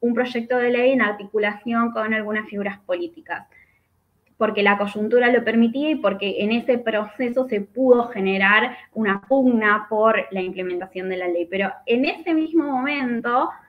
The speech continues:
hay una, em, un intento de captura política de esa ley. Ya desde el inicio nosotros decimos o entendemos que hay un intento de captura política,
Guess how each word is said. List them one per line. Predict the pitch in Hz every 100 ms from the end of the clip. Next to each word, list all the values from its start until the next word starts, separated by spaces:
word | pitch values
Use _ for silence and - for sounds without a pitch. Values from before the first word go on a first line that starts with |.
| _ _ _ _ _ _ -
hay | 285 277 180 - _ -
una, | 247 233 226 220 220 208 196 - -
em, | 208 196 196 190 185 175 -
un | 262
intento | 294 269 254 320 285 233 185
de | 165
captura | - 185 - - 220 214 208 208 208 - -
política | 262 269 269 247 240 247 240 240 - 214
de | 214
esa | 202 -
ley. | 175 170 156 -
Ya | 254 254
desde | 269 240
el | 220 208 -
inicio | 240 320 247 - 196 185
nosotros | 196 202 220
decimos | 214 196 214 226 247 254 - - -
o | -
entendemos | 208 202 196 220 254 254
que | 254
hay | 240 220
un |
intento | 202 196 196 190 208
de |
captura | 196 185 202 202 202
política, | 196 196 196 220 233